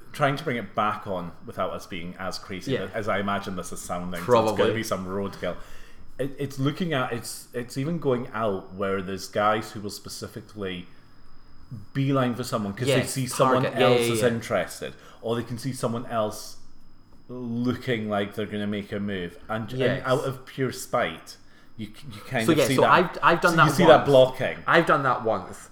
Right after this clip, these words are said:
Speaker 2: 'Cause I, I kinda knew you were probably
Speaker 1: That, uh, you
Speaker 2: were
Speaker 1: were,
Speaker 2: you not, were you not
Speaker 1: you
Speaker 2: thinking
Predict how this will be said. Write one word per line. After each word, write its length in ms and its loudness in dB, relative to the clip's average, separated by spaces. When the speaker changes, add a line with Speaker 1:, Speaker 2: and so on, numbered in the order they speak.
Speaker 2:
'Cause 140 -2
I, 180 8
I 40 0
kinda 200 4
knew 120 4
you 140 6
were 120 4
probably 540 6
Speaker 1:
That, 300 8
uh, 40 8
you 260 2
Speaker 2:
were 120 8
Speaker 1:
were, 40 10
Speaker 2:
you 140 8
not, 160 8
were 80 10
you 100 6
not 100 10
Speaker 1:
you 60 8
Speaker 2:
thinking 180 12